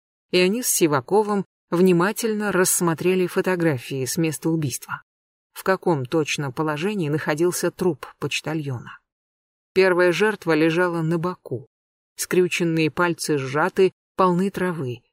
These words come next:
Видимо, в агонии она царапала землю и рвала растения рядом с собой. Однако никаких цветов на ее лице и форменной куртке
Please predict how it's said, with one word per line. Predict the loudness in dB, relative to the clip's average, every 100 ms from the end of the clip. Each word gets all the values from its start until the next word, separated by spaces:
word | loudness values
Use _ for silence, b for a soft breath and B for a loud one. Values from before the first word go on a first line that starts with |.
| -4
Видимо, | 0 2 4 2
в | 2
агонии | 2 2 2 2
она | 0 -2 -2
царапала | 0 0 0 0 0 0
землю | 0 0 2 0
и | 0
рвала | 0 0 0 -2
растения | -2 -2 0 0 -2
рядом | -2 -2 -4
с | -4
собой. | -2 -2 -2 -6 -12 _ _ _ _ -2
Однако | 2 2 2 2
никаких | 2 2 2 2 2 0
цветов | 0 -2 0 0 -2 -4 -8
на | -4
ее | -2 0 2
лице | 2 0 -2 0 2
и | 0 -2
форменной | -2 0 2 2 0 -4
куртке | -4 -2 -2 0 -2